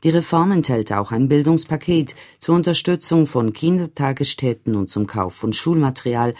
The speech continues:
für über zwei Millionen bedürftige Kinder und Jugendliche. Das Parlament kommt mit der Reform einer Anweisung des Bundesverfassungsgerichtes nach.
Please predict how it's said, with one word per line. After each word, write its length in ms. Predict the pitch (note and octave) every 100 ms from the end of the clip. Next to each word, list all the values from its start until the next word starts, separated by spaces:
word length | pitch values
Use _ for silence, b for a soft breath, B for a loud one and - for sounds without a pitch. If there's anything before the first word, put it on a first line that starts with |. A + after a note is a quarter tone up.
| B
für 180 | _ -
über 340 | B2 E3+ F#3 -
zwei 240 | - A#2
Millionen 600 | A2+ A#2 B2 A#2+ D3 C#3
bedürftige 580 | B2+ - G#2 - G#2+ A2
Kinder 340 | - A2+ G#2+
und 120 | B2 C#3
Jugendliche. 580 | E3 A#2 G2 E2+ - - _ _ B B B B B
Das 220 | B2+ -
Parlament 500 | D3 E3+ F3+ F#3+ G3
kommt 280 | E3+ C3+ A#2
mit 160 | G2+
der 120 | G#2
Reform 460 | G#2 - A#2+ C3+ C#3+
einer 320 | - G#2+ -
Anweisung 560 | B2+ D3 C#3+ C#3 B2+ C3+
des 160 | B2 -
Bundesverfassungsgerichtes 1400 | B2+ C3+ - C#3+ C#3 B2 F#2+ F2 - F#2+ F#2+ - - -
nach. 320 | G2+ F2+ -